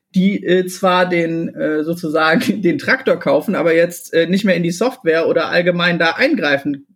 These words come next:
sollen dürfen, weil sie sagen, das ist ja jetzt die Software, die du nutzt. Da darfst du auch, äh, es ist sozusagen nicht mehr dein, äh,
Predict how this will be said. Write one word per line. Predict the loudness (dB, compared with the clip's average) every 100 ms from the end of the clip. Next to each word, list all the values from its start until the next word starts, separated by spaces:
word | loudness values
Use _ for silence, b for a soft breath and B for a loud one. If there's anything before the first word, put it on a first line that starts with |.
| _
sollen | -8 0 2 4 0 0
dürfen, | 0 0 0 -2 -2 b b b
weil | 0 0
sie | 0
sagen, | 0 2 2 0
das | -2 -4
ist | -2
ja | 0
jetzt | 0 -2
die | -6
Software, | -2 -2 0 -2 0
die | 0
du | 2
nutzt. | 0 -2 -8 -20 _ _ _ _ _ _
Da | -4
darfst | 0 0 0
du | -2
auch, | 0 -2 0
äh, | 2 2
es | 2 -2
ist | 0
sozusagen | -2 -2 -2 0 0 0
nicht | -2 0
mehr | 0
dein, | 2 0 0 0
äh, | -2 -2 0 0 0